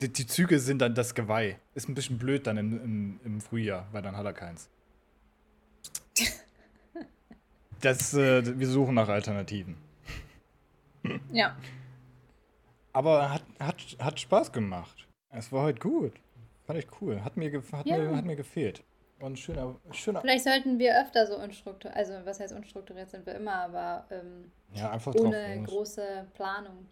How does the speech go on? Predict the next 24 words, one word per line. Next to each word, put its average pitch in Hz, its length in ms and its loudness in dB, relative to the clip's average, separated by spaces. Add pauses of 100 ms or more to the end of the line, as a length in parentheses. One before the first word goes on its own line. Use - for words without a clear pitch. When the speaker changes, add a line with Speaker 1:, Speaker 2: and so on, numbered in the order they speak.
(360)
Speaker 1:
Ja, 110 140 0
ich 131 120 -6
finde, 185 540 2
man 156 160 0
kann 185 160 4
ja, 185 260 4
man 160 220 -2
kann 165 140 2
ja 160 60 2
trotzdem 139 360 -2
so 117 240 0
ein 113 140 -4
Backup-Dings 165 760 0
haben 170 320 -2
und 143 100 -6
einfach 139 220 -2
drauf 117 240 -4
losquatschen. 101 560 -8 (180)
Speaker 2:
Genau. 214 220 -2
Speaker 1:
Das 196 320 -16
finde 165 140 -2
ich 104 40 -2
immer 101 160 -4
gut. 90 180 -14